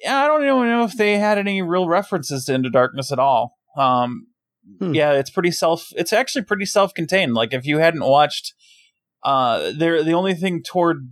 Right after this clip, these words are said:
Speaker 1: like, the one, uh, Spock story, if, like, you hadn't watched the orig-, the, the first reboot movie, you might not understand why Spock dealing with Spock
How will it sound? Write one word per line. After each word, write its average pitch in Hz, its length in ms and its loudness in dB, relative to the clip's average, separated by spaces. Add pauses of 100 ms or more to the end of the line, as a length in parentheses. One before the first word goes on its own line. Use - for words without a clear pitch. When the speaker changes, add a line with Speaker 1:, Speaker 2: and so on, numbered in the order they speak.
Speaker 1:
like, 147 220 2
the 143 140 -2
one, 147 280 0
uh, 131 360 2 (220)
Spock 170 280 2
story, 135 480 2
if, 127 120 -6
like, 139 180 -2
you 139 160 -6
hadn't 147 500 0 (480)
watched 143 520 0
the 143 120 -2
orig-, 135 320 -2
the, 131 280 2
the 123 140 -2
first 147 340 0
reboot 131 340 0
movie, 123 280 0
you 117 260 -2
might 127 240 2
not 127 180 2
understand 120 720 -2 (160)
why 127 380 2 (920)
Spock 139 520 0
dealing 135 380 4
with 123 320 2 (160)
Spock 127 240 2